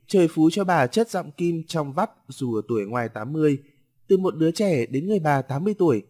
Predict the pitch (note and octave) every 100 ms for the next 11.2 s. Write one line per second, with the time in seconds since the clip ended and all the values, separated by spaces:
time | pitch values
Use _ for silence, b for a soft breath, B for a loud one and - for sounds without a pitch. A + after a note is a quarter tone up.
0 | - D#3+ D#3+ F3+ G3 G3+ F3 E3+ D#3+ C#3+
1 | C3 G#2+ A2+ A2 A2+ D#3+ B2+ B2 _ _
2 | _ _ _ _ _ - F#3+ F#3 - F3
3 | E3 C#3+ - E3 D#3 D3+ D#3 C#3+ D3 C#3
4 | B2 _ F#3+ - C#3+ C#3+ C#3+ G3+ F#3 C3+
5 | A#2+ - D#3+ D3 - b b - E3+ D#3+
6 | D3+ D#3 D#3 D3 D3+ C#3+ E3+ G3 E3 D#3+
7 | G3 C3+ D3+ D3+ B2+ - C3 G2 F#2 F3+
8 | G3 F3+ D3+ - E3 D3+ C#3+ b b D#3+
9 | E3 D3 D#3+ D#3 F#3 G#3+ F#3+ D#3 E3+ G3+
10 | F#3 B2 A2+ B2 D#3 C#3+ C3 A#2 G2+ A#2
11 | A#2 A#3+